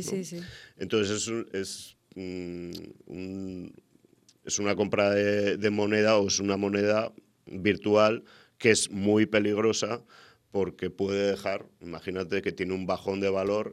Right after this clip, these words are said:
Speaker 1: y, y puede dejar a mucha gente, mm, sin dinero prácticamente, ¿no?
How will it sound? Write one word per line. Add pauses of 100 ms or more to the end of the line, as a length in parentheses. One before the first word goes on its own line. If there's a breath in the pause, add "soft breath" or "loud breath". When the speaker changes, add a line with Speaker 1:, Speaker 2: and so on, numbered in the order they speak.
Speaker 1:
y, (120)
y
puede
dejar
a
mucha
gente,
mm,
sin
dinero
prácticamente,
¿no?